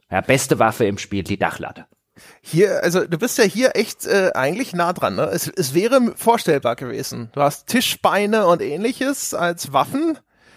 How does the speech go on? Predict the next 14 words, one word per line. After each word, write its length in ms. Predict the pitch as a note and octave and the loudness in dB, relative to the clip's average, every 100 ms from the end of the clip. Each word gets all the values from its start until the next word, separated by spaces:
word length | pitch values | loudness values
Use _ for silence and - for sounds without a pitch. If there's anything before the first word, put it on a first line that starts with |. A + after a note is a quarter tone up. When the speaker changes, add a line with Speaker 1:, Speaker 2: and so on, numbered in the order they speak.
| _ | _
Speaker 2:
Die 100 | E3 | -8
Dachlatte 680 | - A3+ G#3 A3+ G#3+ B3 A3 | 0 0 2 2 2 4 4
war 180 | F#3 G3 | 4 2
in 80 | G3 | 2
greifbarer 540 | - F#3 G#3+ G3+ G3 | 4 4 4 2 2
Nähe. 380 | G3 F3+ C3+ A#2 - _ _ _ _ _ | 2 2 0 -4 -10 _ _ _ _ _
Speaker 1:
Ja, 160 | - D#3 | -4 -2
ich 100 | C#3+ | 0
weiß 140 | D3+ | 0
auch 80 | - | 0
nicht, 160 | C3+ | -2
was 140 | G#2 A2 | -4 -4
mit 100 | G#2 | -4
diesen, 320 | F2+ F#2 | -4 -4